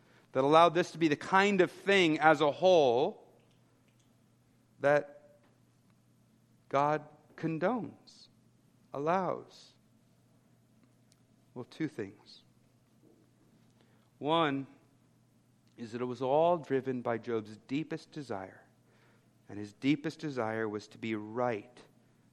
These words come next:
before God. Think of Israel in the wilderness. What was their desire? "Instead of manna, we want meat."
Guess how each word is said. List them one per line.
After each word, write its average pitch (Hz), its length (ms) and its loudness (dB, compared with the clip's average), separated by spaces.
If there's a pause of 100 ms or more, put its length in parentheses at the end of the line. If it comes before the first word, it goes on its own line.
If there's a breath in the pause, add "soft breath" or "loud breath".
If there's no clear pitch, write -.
(160)
before 101 460 -14
God. 95 300 -14 (2250)
Think 180 140 -2
of 139 80 2
Israel 135 380 2
in 113 60 -2
the 110 60 -2
wilderness. 113 600 -2 (580 soft breath)
What 160 120 4
was 151 220 6
their 175 180 8
desire? 110 500 0 (1300 soft breath)
"Instead 156 460 -2
of 156 100 -2
manna, 170 380 4
we 160 180 2
want 139 340 4
meat." 147 500 0